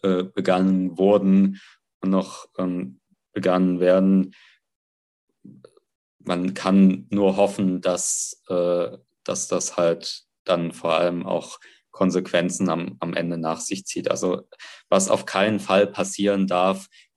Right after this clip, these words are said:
ist, dass man danach irgendwie wieder zur, zur Tagesordnung übergeht. Vielleicht selbst, wenn du da eine, irgendwie eine diplomatische Lösung gefunden hast.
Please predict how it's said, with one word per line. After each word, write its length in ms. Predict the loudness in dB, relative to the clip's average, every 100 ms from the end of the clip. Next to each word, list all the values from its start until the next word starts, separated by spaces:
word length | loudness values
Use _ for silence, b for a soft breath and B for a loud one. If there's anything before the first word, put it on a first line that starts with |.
| -12
ist, 200 | -6 -2
dass 180 | -2 0
man 140 | -2
danach 380 | -2 0 0 -2
irgendwie 340 | -4 -4 -4
wieder 240 | -2 -2 -2
zur, 460 | -4 0 0 0
zur 180 | -8 -12
Tagesordnung 800 | -4 -2 0 -2 -4 -4 -6 -10
übergeht. 500 | -6 -4 -4 -4 -2
Vielleicht 220 | -2 0
selbst, 280 | 0 0 0
wenn 120 | -2
du 80 | 0
da 140 | 0
eine, 160 | 0 -4
irgendwie 240 | -6 -6
eine 180 | -4 -6
diplomatische 800 | -8 -6 -4 0 -2 -2 -6 -4
Lösung 320 | -2 -2 -2
gefunden 540 | -8 -6 -2 -2 -2 -6
hast. 280 | -6 -6